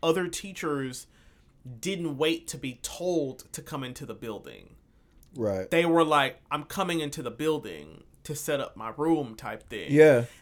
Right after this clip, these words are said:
Speaker 1: And so I do think that I need to, like, a coworker and I talked about this on the phone before I came over here. She was like, "We, uh, we can't keep following all the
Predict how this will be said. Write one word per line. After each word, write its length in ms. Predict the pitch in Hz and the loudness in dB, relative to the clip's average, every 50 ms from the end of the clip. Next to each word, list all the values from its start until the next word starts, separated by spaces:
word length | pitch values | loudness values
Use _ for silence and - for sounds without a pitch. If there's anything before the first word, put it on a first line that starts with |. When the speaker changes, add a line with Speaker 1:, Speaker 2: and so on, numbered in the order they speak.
| - | -12
Speaker 1:
And 80 | - 135 | -10 -4
so 140 | - 170 170 | 2 4 6
I 120 | 170 180 | 6 6
do 240 | 170 - 196 220 226 | 4 2 2 0 0
think 300 | 214 190 214 202 185 170 | 0 0 -2 -2 -2 0
that 120 | 170 160 156 | 0 2 4
I 140 | 151 156 151 | 4 2 2
need 440 | 151 156 156 160 160 160 151 - | 0 -4 -4 -4 -4 -4 -6 -8
to, 840 | - - - - 160 151 143 143 139 135 131 123 123 113 104 - - - | -12 -12 -8 -6 -4 -4 -2 -2 -4 -4 -6 -6 -6 -8 -8 -10 -10 -12
like, 180 | 131 135 135 | -12 -12 -10
a 160 | 131 117 110 - - - - | -10 -10 -10 -10 -12 -12 -10
coworker 360 | - 165 147 135 120 - - | -6 -6 -4 -2 -2 -4 -4
and 100 | 123 120 | -6 -6
I 140 | 113 110 104 - - | -6 -6 -6 -8 -12
talked 220 | - - 135 123 117 | -12 -10 -6 -4 -4
about 220 | 113 113 113 113 | -2 -4 -6 -10
this 120 | 127 - - | -10 -12 -12
on 80 | 110 107 | -12 -14
the 40 | |
phone 340 | 107 - 139 131 120 110 - - | -12 -12 -10 -10 -10 -12 -14 -18
before 260 | 127 - - 123 117 | -18 -12 -8 -8 -8
I 40 | 120 | -8
came 220 | - 127 123 123 | -10 -14 -12 -10
over 160 | 123 127 120 | -10 -10 -10
here. 300 | 120 123 117 107 107 101 | -12 -10 -10 -10 -10 -10
She 160 | 98 - - | -12 -14 -12
was 220 | 135 131 139 135 - | -12 -12 -10 -10 -8
like, 340 | 120 113 101 92 87 - - - - - - - - - - _ - - _ _ _ _ _ _ _ _ _ _ _ - | -8 -6 -6 -6 -8 -12 -16 -20 -20 -20 -20 -20 -20 -20 -20 _ -20 -20 _ _ _ _ _ _ _ _ _ _ _ -20
"We, 500 | 123 120 131 151 165 170 175 175 175 170 | -12 -8 -6 -4 -4 -4 -4 -2 0 0
uh, 440 | 170 156 147 135 120 107 98 85 82 - | 2 2 2 2 2 0 -2 -4 -6 -8
we 100 | 143 143 | -10 -10
can't 240 | 143 - 196 175 170 | -8 -6 -8 -6 -6
keep 180 | - 175 165 | -8 -10 -10
following 460 | - - 170 165 165 156 139 131 123 | -8 -6 -4 -4 -2 -4 -4 -6 -6
all 220 | 120 123 127 127 123 | -6 -6 -4 -4 -4
the 360 | 120 127 113 107 104 107 - | -4 -4 -4 -4 -6 -8 -10